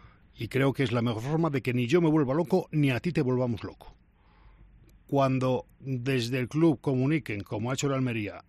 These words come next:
el traspaso accionarial a una nueva propiedad, pues lo contaremos, intentaremos aportar la mayor parte de datos posible y, sobre todo,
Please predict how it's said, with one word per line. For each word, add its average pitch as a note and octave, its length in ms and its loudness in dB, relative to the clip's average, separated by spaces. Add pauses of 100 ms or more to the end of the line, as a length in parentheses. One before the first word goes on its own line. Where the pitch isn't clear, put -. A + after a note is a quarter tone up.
el A#2 960 -4
traspaso C#3+ 540 -2
accionarial B2+ 680 -2
a B2 60 -6
una C#3+ 220 0
nueva B2+ 240 -2
propiedad, C3 440 0 (760)
pues - 160 -14
lo G#2+ 80 -6
contaremos, D3+ 840 0 (380)
intentaremos A#2+ 840 -4
aportar A#2 400 -4
la G#2+ 100 -2
mayor A2+ 300 -4
parte A#2+ 260 -4
de G#2 100 -4
datos B2 280 -4
posible D3+ 500 -2 (160)
y, G3+ 120 0
sobre G#3 280 2
todo, E3+ 360 0